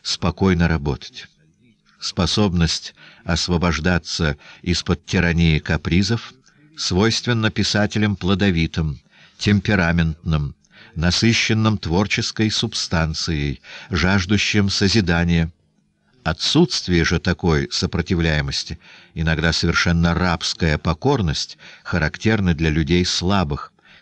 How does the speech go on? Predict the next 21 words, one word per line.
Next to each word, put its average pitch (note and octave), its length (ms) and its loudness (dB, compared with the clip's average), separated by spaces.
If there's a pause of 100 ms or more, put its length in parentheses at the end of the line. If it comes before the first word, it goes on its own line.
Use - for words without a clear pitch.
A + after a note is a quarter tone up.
(120)
со E2+ 200 -2
скромным G2 600 0
багажом E2+ 460 2
мыслей, F#2 500 2
чувств, - 480 -2
фантазии, D#2 760 0 (360)
которых D#2+ 580 0 (100)
никогда E2+ 500 0
не B2 140 0
посетит G#2+ 640 0
творческий E2 680 -2
экстаз. - 640 -4 (720)
Это C#3 380 2
тепличные D3+ 720 2
растения, G#2 720 2
требующие F#2 800 2
специального G#2 840 0
ухода, G#2+ 560 -2
чтобы D#2+ 380 -2
они F2 180 2
могли D#2+ 480 2